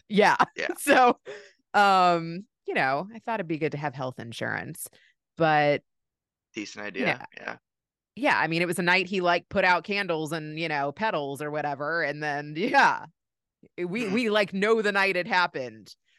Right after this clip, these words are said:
Speaker 1: But what's
Speaker 2: That's
Speaker 1: interesting <laughs> is,
Speaker 2: funny.
Speaker 1: y-, you know, Orthodox Jews, um, go to a mikveh, uh, once a month.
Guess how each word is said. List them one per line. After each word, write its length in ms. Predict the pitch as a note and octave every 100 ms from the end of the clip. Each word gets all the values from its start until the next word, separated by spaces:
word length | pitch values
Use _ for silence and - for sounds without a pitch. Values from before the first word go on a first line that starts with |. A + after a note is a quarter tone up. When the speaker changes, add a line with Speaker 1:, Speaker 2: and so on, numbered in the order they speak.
| _
Speaker 1:
But 260 | G3+ G3 F3+
what's 160 | G3+ A#3
Speaker 2:
That's 0 |
Speaker 1:
interesting 640 | A#3 A#3+ - F#3 F3 E3+ -
<laughs> 100 | -
is, 460 | - B3+ A3+ F#3 -
Speaker 2:
funny. 300 | - _ -
Speaker 1:
y-, 100 | - _ -
you 160 | G#3
know, 260 | F#3 F3+ E3+
Orthodox 600 | G3+ G#3+ F#3+ F3 E3 D#3+
Jews, 680 | - F3 D#3 C#3 E3 E3+ - _ -
um, 560 | D3 C#3+ C#3 C#3 D3 _ _ _ _ _ _ -
go 180 | D#3 E3+
to 80 | D#3+
a 60 | D3+
mikveh, 640 | E3+ F#3 - C#3 B2 D3+ _ _ _ _ _ _ _ _ -
uh, 600 | D#3+ D#3 D3+ C#3+ C#3 C3+ - _ _ _ _ _ -
once 280 | D#3 D3 D#3+
a 40 |
month. 500 | C3+ A#2 - -